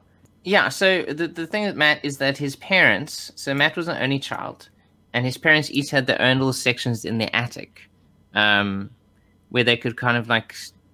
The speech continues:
display their, you know, their, their own passions and things. So he asked, you know, uh, you know, "Mom, you have your section for your decorations, Dad, you have your section for hunting and fishing gear, why can't I get a section for myself?"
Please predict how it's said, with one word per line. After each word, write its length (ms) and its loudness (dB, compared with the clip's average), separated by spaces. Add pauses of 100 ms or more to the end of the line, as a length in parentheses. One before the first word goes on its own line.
display 560 2
their, 380 0
you 160 -6
know, 140 -2
their, 200 -2
their 260 0
own 140 0
passions 560 -6
and 140 -16
things. 320 -16 (300)
So 120 -2
he 180 2
asked, 600 0 (160)
you 80 -6
know, 260 -4 (200)
uh, 240 -6 (180)
you 180 -4
know, 260 -6 (420)
"Mom, 260 2
you 100 2
have 100 4
your 120 6
section 400 0
for 120 -10
your 260 0
decorations, 680 0
Dad, 400 2
you 80 -4
have 100 -6
your 100 -6
section 320 -8
for 80 -10
hunting 300 -4
and 80 -8
fishing 220 -6
gear, 160 0
why 240 2
can't 240 -2
I 240 2
get 160 2
a 40 0
section 380 -6
for 140 -14
myself?" 420 -4